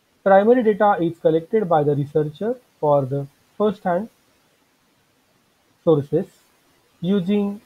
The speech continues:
various methods like surveys, interviews, experiments, questionnaires, and so on. It is collected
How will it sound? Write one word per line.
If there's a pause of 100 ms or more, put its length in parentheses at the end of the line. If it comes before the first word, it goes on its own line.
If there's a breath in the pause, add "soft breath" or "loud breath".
(100)
various
methods
like
surveys, (640)
interviews, (540)
experiments, (540)
questionnaires,
and
so
on. (1000)
It
is
collected